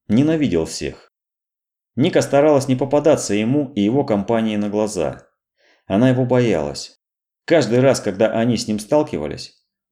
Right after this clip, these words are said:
он смотрел на неё с жадным липким взглядом. Один раз он подловил её в их же подъезде. Ника возвращалась домой, а Тоха стоял и курил на площадке, видимо, ждал Вику.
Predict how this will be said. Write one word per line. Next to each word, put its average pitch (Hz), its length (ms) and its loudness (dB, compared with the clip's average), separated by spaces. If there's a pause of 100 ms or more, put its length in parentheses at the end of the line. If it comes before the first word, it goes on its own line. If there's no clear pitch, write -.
он 175 80 2
смотрел 156 460 2
на 131 140 2
неё 117 240 2
с 104 40 -2
жадным 110 460 0
липким 95 360 -2
взглядом. 80 680 -4 (880)
Один 110 260 2
раз 160 320 2
он 117 140 0
подловил 131 440 2
её 131 320 4
в 123 220 -4
их 131 80 2
же 123 140 -6
подъезде. 98 680 -4 (1120)
Ника 160 280 2
возвращалась 120 640 0
домой, 127 640 -2
а 113 100 0
Тоха - 280 2
стоял 143 380 2
и 135 160 -2
курил 127 320 0
на 117 120 -2
площадке, 127 680 -4 (200)
видимо, 120 380 0
ждал 104 300 0
Вику. 82 500 -8